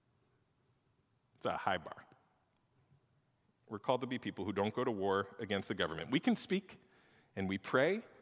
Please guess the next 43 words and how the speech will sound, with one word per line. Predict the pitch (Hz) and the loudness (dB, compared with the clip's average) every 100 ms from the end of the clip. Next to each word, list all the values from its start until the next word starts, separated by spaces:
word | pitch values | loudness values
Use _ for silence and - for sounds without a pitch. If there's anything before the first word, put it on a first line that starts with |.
| - | -14
and | - | -4
we | 95 | -4
can | - 90 | -4 -10
protest, | - 117 165 - 185 - - | 0 2 4 2 2 -2 -8
and | - 98 | -6 -6
we | |
can | 90 90 85 | -6 -8 -10
vote, | 90 107 190 - | 2 2 2 0
and | 101 | -4
we | |
can | 92 90 - - | -4 -8 -10 4
organize, | 143 175 185 180 185 190 - - - - _ _ _ | 6 6 6 6 4 0 -4 -12 -20 -20 _ _ _
but | - - 113 | -8 -6 -4
we | 123 151 - | -4 -4 -2
aren't | 131 127 | -2 -2
the | 127 | -8
people | - 110 107 | -6 -4 -4
who | 101 | -4
resort | 101 90 87 90 - | -4 -2 0 -2 -2
to | 90 | -4
violence | 80 82 82 - | -2 -4 -8 -8
against | 87 82 - | -8 -8 -8
the | |
government. | 85 80 101 - _ _ _ _ _ _ - - - _ | -10 -10 -12 -16 _ _ _ _ _ _ -20 -20 -20 _
We | - | 0
don't | 143 - | 2 4
do | 139 | 2
that. | - - - - _ | 2 -6 -14 -20 _
We | 131 | -4
don't | 143 | 0
do | 160 | 4
it | |
on | 156 | 4
the | 139 | 6
left, | 120 - | 4 4
and | 117 | 2
we | |
don't | 110 113 | 2 2
do | 117 | 4
it | |
on | 110 | 4
the | 107 | 6
right. | 131 - | 4 2